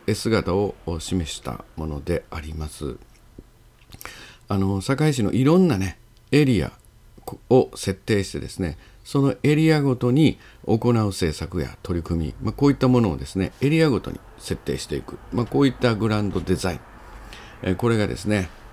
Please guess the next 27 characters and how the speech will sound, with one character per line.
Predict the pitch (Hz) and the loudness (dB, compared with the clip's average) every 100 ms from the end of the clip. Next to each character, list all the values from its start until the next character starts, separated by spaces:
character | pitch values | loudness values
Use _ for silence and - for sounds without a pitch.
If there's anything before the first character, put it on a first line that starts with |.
| - - | -20 -14
え | |
ー、 | 80 | -14
発 | - - - | -12 -12 -8
表 | 78 | -6
さ | 60 | -6
れ | 57 | -10
た | - | -12
わ | |
け | - | -12
で | - | -12
あ | 82 | -10
り | 87 | -8
ま | 76 | -6
す。 | - 65 50 - - - - - - - | -6 -8 -8 -12 -10 -8 -8 -8 -10 -6
え | - | -4
ー、 | |
こ | 113 127 | 2 4
れ | |
中 | 127 131 175 | 4 4 4
身 | |
見 | 113 117 | 4 4
ま | 131 | 4
し | 123 | 0
た | - | -4
け | 73 87 | -8 -4
ど | 85 | -2
も、 | 78 95 87 | 2 2 2